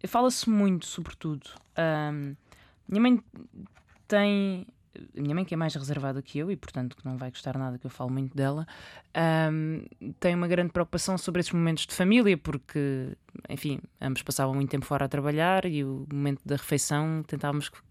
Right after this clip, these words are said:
minha mãe tentava que fosse arrastar-nos aos três para conversas de família, para que fosse um momento de interação.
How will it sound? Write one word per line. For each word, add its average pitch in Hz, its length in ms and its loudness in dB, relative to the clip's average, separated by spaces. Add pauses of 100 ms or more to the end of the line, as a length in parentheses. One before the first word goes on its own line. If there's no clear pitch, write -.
(160)
minha 143 140 2
mãe 156 80 4
tentava 143 500 2
que - 100 -10
fosse - 380 -2
arrastar-nos 165 800 2
aos 143 240 -2
três 156 480 -2 (580)
para 160 180 -2
conversas 156 420 -2
de - 60 -16
família, 156 340 -2
para 160 140 -8
que - 60 -12
fosse - 200 -8
um 160 40 -2
momento 151 380 -4
de 143 200 -6
interação. 135 600 -4